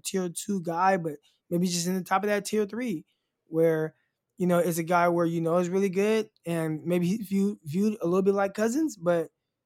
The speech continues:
I, I don't think that's wrong. I think Cousins plays well,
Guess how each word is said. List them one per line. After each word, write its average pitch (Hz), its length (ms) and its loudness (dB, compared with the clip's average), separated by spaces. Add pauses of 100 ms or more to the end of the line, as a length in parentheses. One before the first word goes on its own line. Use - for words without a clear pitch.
(380)
I, 156 180 2
I - 20 8
don't 226 140 6
think 196 100 0
that's 170 160 2
wrong. 208 200 0
I 196 80 0
think 165 200 -6
Cousins 175 460 -6 (280)
plays 165 260 -2
well, 226 560 0